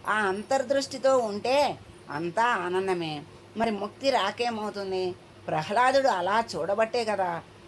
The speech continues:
ముక్తుడయ్యాడు. చిర-, చ-, చక్కని ఆ పరమాత్మ దర్శనం చిన్న వయసులో ఐదు సంవత్సరాలకే దొరికింది అంటే, మరి కొంతమంది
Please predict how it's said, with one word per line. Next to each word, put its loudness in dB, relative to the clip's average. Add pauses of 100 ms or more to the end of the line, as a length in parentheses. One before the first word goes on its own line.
(120)
ముక్తుడయ్యాడు. 2 (460)
చిర-, 0 (100)
చ-, -4
చక్కని -2 (320)
ఆ 2
పరమాత్మ -2
దర్శనం -2 (480)
చిన్న -2
వయసులో 0
ఐదు -4
సంవత్సరాలకే -4 (420)
దొరికింది -4
అంటే, -4 (520)
మరి 0 (680)
కొంతమంది -2